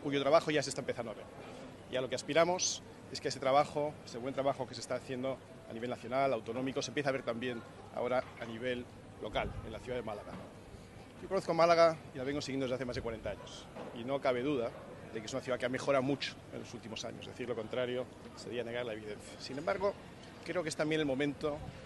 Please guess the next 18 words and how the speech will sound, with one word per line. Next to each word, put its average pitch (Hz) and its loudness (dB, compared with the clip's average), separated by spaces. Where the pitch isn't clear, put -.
de 120 2
darle 160 6
un 156 2
nuevo 160 6
impulso 156 4
a 123 0
esta 123 -2
ciudad. 131 0
Y 127 -8
creo 156 4
que 160 8
para 151 10
ello 156 8
es 147 6
absolutamente 143 4
fundamental 139 8
que 113 -2
Vox 160 6